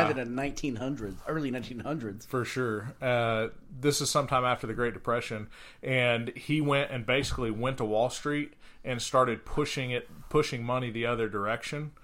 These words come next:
Speaker 2: Uh, that story doesn't have a happy ending. He actually ended up losing the ten million and, and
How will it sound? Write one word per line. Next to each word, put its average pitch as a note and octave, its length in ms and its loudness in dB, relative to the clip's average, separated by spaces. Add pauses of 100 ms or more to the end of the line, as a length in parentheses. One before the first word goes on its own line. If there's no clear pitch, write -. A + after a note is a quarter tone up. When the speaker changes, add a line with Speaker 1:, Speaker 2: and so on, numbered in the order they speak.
(420)
Speaker 2:
Uh, A2+ 420 4 (160)
that C3+ 180 4
story D3 240 2
doesn't B2+ 260 0
have B2 140 2
a G#2+ 60 -2
happy G#2+ 320 -2
ending. A#2 300 -4
He A#2 120 -2
actually A2+ 360 0
ended A2+ 160 0
up G#2+ 120 -4
losing A2 480 -4
the G#2+ 60 -6
ten A2+ 240 -4
million A2+ 400 -2
and, G2+ 340 -6
and A#2 320 -2